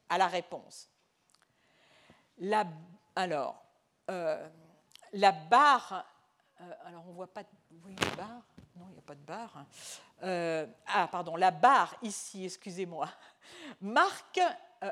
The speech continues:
indique les sons dont je vous ai,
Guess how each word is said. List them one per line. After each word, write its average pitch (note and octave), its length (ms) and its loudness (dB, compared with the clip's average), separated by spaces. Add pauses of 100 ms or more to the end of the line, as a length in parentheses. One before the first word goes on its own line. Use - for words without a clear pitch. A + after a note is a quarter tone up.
(120)
indique C4 600 0 (560)
les A3+ 460 0
sons - 420 -4 (180)
dont G#3 120 -6
je G#3+ 120 -6
vous G3 260 -8
ai, G3 100 0